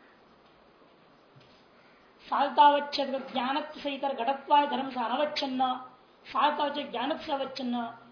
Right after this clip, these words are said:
ज्ञान भाव का अधिकरण अब आत्मा नहीं, आत्मा नहीं हो सकता। तो समवाय संबंध देना ज्ञान आत्मा में रहता है,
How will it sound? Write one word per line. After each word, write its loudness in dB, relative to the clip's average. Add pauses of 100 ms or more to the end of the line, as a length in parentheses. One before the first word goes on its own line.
(160)
ज्ञान 6
भाव 8
का 4
अधिकरण -2 (460)
अब -2
आत्मा -4
नहीं, -10
आत्मा -4 (220)
नहीं -2
हो -4
सकता। -10 (3500)
तो -4
समवाय 4
संबंध -6
देना -4 (180)
ज्ञान -4
आत्मा -2
में -6 (180)
रहता -4
है, -10